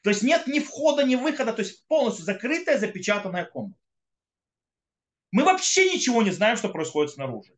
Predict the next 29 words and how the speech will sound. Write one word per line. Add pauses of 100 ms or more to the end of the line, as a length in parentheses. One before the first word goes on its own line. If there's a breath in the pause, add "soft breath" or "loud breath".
(100)
Ничего. (1000)
То
есть
о
вс-,
реальности
снаружи
мы
не
знаем
ничего. (1000)
Всё
наше
знание
о
внешнем
мире,
оно
идёт
только
из
всевозможных
приборов,
которые
у
нас
есть
в
комнате.